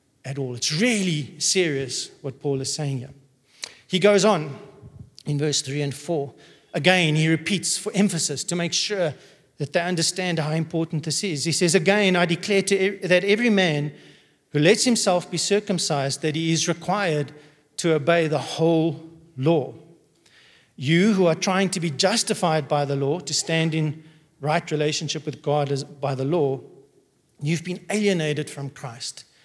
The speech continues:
and you've fallen away from grace." Now, in this passage, Paul alludes these verses to two ways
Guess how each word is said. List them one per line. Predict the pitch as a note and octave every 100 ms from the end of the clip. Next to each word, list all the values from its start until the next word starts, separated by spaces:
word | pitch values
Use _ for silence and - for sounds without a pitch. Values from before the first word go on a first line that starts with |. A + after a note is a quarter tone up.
| _ _ _ _ _
and | D3 C#3+
you've | C#3
fallen | - E3+ C#3 C#3
away | B2+ B2+ B2 B2 - -
from | - C3+ A#2+
grace." | C3+ D3 - - _ _ _ _ _ _ _ - - - -
Now, | D#3+
in | D3
this | D3+
passage, | - F3 - D3 -
Paul | E3 D#3+
alludes | D3+ E3 D3 B2
these | D3 B2+
verses | D#3 D#3 C#3+ -
to | -
two | A#2+ - F3+ E3+ E3 D#3 - - - _ _ _
ways | B2+ D3 C#3+ C3 A#2 -